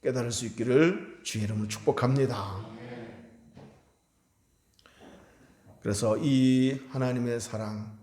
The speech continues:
예수님의 사랑을 기억하고 더 주님께 감사하고 더 주님을 사랑하고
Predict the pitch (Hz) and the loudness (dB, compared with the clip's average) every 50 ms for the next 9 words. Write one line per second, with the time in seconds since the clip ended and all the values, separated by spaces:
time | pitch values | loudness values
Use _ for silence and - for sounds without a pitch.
0 | - _ _ _ _ _ _ - 127 120 - 127 123 120 120 120 110 - 123 113 | -20 _ _ _ _ _ _ -6 -6 -4 -2 0 0 0 0 0 0 2 2 4
1 | 117 117 113 117 127 143 160 170 180 - - - - - - - _ _ _ _ | 4 4 6 6 6 8 6 6 4 0 -4 -10 -16 -20 -20 -20 _ _ _ _
2 | _ - - 135 127 123 117 - - - - - - - - - - _ _ _ | _ -10 -6 -4 -4 -4 -4 -6 -8 -8 -8 -10 -14 -16 -18 -20 -20 _ _ _
3 | _ _ _ _ _ _ _ _ _ _ _ _ _ - - - - - - _ | _ _ _ _ _ _ _ _ _ _ _ _ _ -20 -20 -20 -20 -20 -20 _
4 | _ _ _ _ - 90 92 95 92 90 - - 131 127 127 127 123 127 135 123 | _ _ _ _ -6 -2 0 0 2 0 2 2 4 6 6 4 4 4 4 4
5 | 120 - 120 123 123 120 - 120 110 110 113 110 110 107 104 107 - - - - | 4 4 4 4 2 2 2 2 0 0 0 -2 -4 -6 -6 -8 -10 -12 -16 -20
6 | - - - - - - - - - - 170 175 180 180 175 175 - 165 160 160 | -20 -20 -20 -20 -20 -20 -20 -8 2 8 10 12 12 12 10 8 4 0 2 2
7 | 160 156 151 - - 151 143 135 127 101 98 95 - - | 2 0 0 0 -2 -2 -2 -2 -4 -8 -10 -12 -14 -18